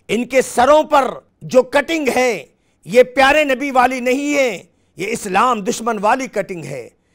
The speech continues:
आज इनके चेहरों पर दाढ़ियाँ इस्लामी दाढ़ियाँ नहीं है, बल्कि बोकुड़ दाढ़ियाँ हैं। दाढ़ी का मजाक हो रहा है। ऐसे बहुत सारे आज स्टाइल आ गए हैं। लिहाजा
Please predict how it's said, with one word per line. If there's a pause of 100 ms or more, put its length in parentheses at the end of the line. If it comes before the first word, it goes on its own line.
(280)
आज
इनके
चेहरों
पर
दाढ़ियाँ (160)
इस्लामी
दाढ़ियाँ
नहीं
है,
बल्कि
बोकुड़
दाढ़ियाँ
हैं। (320)
दाढ़ी
का
मजाक
हो
रहा
है। (580)
ऐसे
बहुत
सारे (180)
आज
स्टाइल
आ
गए
हैं। (420)
लिहाजा